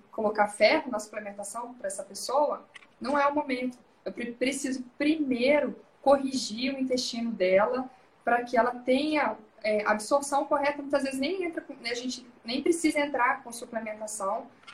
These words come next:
Eu achei lindo quando eu atendi uma paciente que veio com anemia, mas uma desbiose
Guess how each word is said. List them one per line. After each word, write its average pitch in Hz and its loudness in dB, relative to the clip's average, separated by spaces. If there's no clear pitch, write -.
Eu 202 10
achei 285 2
lindo 277 0
quando 240 -6
eu 226 4
atendi 226 -2
uma 220 0
paciente 214 -4
que 214 -10
veio 202 0
com 208 -8
anemia, 220 -2
mas 220 -2
uma 226 -4
desbiose 247 0